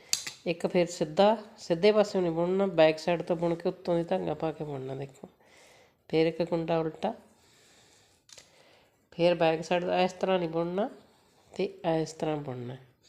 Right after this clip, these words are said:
ਦੇਖੋ, ਇਹ ਚਾਰ ਕੁੰਡੇ ਉਲਟੇ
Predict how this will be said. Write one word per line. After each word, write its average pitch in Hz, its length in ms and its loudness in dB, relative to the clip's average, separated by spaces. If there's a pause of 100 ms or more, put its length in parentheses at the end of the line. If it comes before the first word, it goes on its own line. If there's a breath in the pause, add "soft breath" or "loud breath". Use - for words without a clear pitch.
(1600 soft breath)
ਦੇਖੋ, 143 380 -18 (1300 soft breath)
ਇਹ 190 400 2 (100)
ਚਾਰ 180 260 8
ਕੁੰਡੇ 196 360 6
ਉਲਟੇ 185 420 4